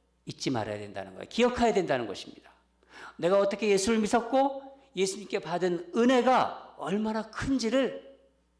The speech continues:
망각하지 말아야 된다. 잊지 말아야 된다는 것이죠. 내가 그, 그때 얼마나 세상적으로 욕심이 많았는지. 난 그때 참 욕심이 많았어.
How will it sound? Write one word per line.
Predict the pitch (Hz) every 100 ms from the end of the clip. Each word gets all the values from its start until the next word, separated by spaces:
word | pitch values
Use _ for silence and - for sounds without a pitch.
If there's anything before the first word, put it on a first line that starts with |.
| _ _ _ _ _ _ _ _ _ _ _
망각하지 | 117 131 139 - 104 160 226 - _
말아야 | 107 107 95
된다. | - 330
잊지 | - 294
말아야 | 208 175 165
된다는 | 143 120 -
것이죠. | - - - _ _ _ _ _ _ - - -
내가 | 196 214
그, | 214 - - -
그때 | - 190 - 220
얼마나 | 139 156 185 185 190 185 - - - _ _ _ _ _
세상적으로 | - 214 185 165 156 156 156 156
욕심이 | 165 - 220 208
많았는지. | 180 127 - 107 - - - _ _ _ _ _ _ _ -
난 | 190
그때 | 214 - 226
참 | - - 277
욕심이 | 269 - - 247
많았어. | 240 117 - -